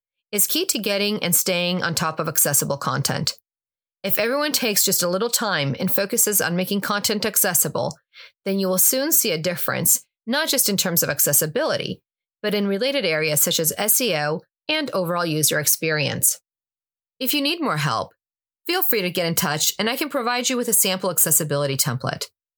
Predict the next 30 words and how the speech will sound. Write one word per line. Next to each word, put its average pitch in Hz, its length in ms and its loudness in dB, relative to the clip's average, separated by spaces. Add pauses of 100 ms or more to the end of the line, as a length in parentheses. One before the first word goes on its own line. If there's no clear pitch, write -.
(260)
If 190 120 -2
you're 196 80 0
trying 220 260 0
to 220 100 -2
get 202 200 -2
digital 190 320 0
policy 175 380 0
started 165 420 2
in 151 240 0
your 170 220 0
organization, 160 880 0 (460)
head 381 180 -2
over 311 300 0
to 180 120 0
the 175 100 -2
power 196 300 0
of 185 80 -2
digital 190 320 0
policy 175 380 0
dot 156 200 -2
com 147 460 -2 (420)
and 214 120 -2
grab 240 280 -2
the 277 80 0
slew 214 300 2
of 185 100 0
free 202 160 0
resources 160 560 2
I've - 220 -2
provided. 139 540 -2